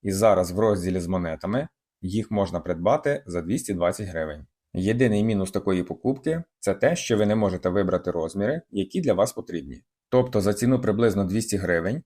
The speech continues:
ви отримуєте стандартний набір із десяти штук. В наборі, для прикладу, можуть бути торцеві головки від восьми до двадцяти чотирьох міліметрів. Якщо вибрати інший набір,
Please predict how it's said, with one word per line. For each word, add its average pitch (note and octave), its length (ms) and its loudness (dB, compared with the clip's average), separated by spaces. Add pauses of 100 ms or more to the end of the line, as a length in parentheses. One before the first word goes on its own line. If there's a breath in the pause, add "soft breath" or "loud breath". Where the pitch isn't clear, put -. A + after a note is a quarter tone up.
(120)
ви G2 160 2
отримуєте G#2+ 580 2
стандартний G2 580 2
набір A#2 380 0 (220)
із D#3+ 180 0
десяти A#2+ 380 0
штук. F2 480 -12
В G2 100 -2
наборі, G#2 460 4 (100)
для G2 120 2
прикладу, F2+ 640 0
можуть G#2+ 340 0
бути A2+ 200 0
торцеві A2 400 0
головки F#2 600 0
від G2+ 180 0
восьми G#2+ 480 0 (200)
до F#2+ 220 2
двадцяти C#3 400 0
чотирьох G#2+ 380 -2
міліметрів. E2+ 540 -2 (320)
Якщо A2 360 2
вибрати G2+ 380 4
інший G2+ 320 0
набір, B2 400 2